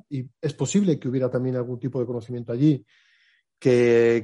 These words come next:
hiciera explo-, explotación de, de es-, de esos conocimientos para is-, eh, construir algún ar-,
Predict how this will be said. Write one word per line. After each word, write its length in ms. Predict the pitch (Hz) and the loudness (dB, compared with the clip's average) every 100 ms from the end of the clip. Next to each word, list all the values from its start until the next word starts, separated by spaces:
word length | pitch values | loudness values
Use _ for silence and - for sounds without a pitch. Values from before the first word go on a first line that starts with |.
| - | -6
hiciera 300 | 139 110 131 | -12 0 4
explo-, 360 | 127 107 123 117 | 4 2 -4 -4
explotación 720 | 123 - 123 117 - 143 131 | -14 -12 -10 -10 0 2 2
de, 180 | 117 117 | -2 -6
de 120 | 123 | -6
es-, 260 | 120 - - | -8 -12 -8
de 120 | 123 | -6
esos 180 | - - | -6 -8
conocimientos 500 | 117 117 127 127 110 | -8 -4 -4 -6 -8
para 220 | 117 113 | -4 -4
is-, 120 | 110 _ - | -6 _ -12
eh, 420 | 117 113 110 110 | -8 -6 -4 -6
construir 380 | 110 117 117 123 | -8 -10 -2 0
algún 480 | 117 117 117 113 117 | 2 0 -4 -4 -6
ar-, 160 | 110 | -10